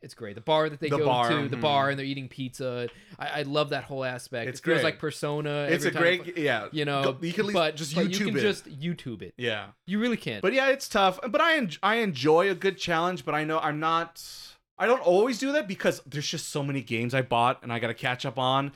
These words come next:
Speaker 2: that there's only certain
Speaker 1: Yeah.
Speaker 2: games I go through for that second
Speaker 1: Mm-hmm.
Speaker 2: or third playthrough, and it just happens Fire Emblem,
Speaker 1: Yeah.
Speaker 2: Persona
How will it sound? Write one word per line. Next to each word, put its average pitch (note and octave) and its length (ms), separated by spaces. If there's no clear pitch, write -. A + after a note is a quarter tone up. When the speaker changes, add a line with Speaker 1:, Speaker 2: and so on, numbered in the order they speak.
Speaker 2:
that D3 80
there's D#3+ 160
only G#3+ 140
certain G3+ 380
Speaker 1:
Yeah. - 20
Speaker 2:
games F3 300
I D#3 80
go D3+ 220
through E3 320
for D3+ 140
that B2 160
second D#3 380
Speaker 1:
Mm-hmm. C#3 60
Speaker 2:
or B2+ 40
third C#3+ 240
playthrough, B2+ 600
and D3+ 80
it D#3 40
just D#3 140
happens E3+ 260
Fire E3+ 300
Emblem, D3+ 540
Speaker 1:
Yeah. A2+ 240
Speaker 2:
Persona D3+ 880